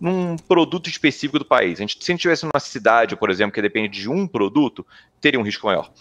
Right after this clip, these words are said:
A gente busca shoppings grandes. Shoppings grandes, normalmente, que nem a gente viu nessa pandemia, vão se destacar de ruas, galerias, lugares mais frágeis. E, por fim, a gente também é muito voltados pras classes A e B. E a classe A e B, ela é um pouco mais resiliente em questões macro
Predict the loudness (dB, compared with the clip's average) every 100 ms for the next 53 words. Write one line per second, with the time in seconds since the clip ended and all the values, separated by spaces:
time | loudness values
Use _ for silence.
0 | -4 0 0 -2 -2 -2 0 0 0 0
1 | -2 0 -2 2 4 4 2 -4 -10 -18
2 | -2 0 2 0 2 2 2 0 0 0
3 | 2 0 -2 -8 -4 -4 -4 -2 -2 -2
4 | -4 -4 -2 -2 -4 -6 -12 0 2 2
5 | -4 -2 0 2 2 2 0 -8 -2 -2
6 | -2 _ -4 4 4 6 4 4 2 2
7 | 0 -2 2 2 2 0 0 0 0 0
8 | 0 -4 -14 _ -8 0 0 2 -2 -2
9 | -6 -2 0 0 0 0 0 -2 2 2
10 | 4 0 0 -2 -2 0 0 0 -6 2
11 | 2 4 2 2 -2 -20 -4 -4 2 0
12 | 2 2 4 4 2 4 4 6 4 0
13 | 0 2 2 -2 0 0 0 0 0 0
14 | -2 -2 -2 -4 -6 -4 -4 0 0 0
15 | -4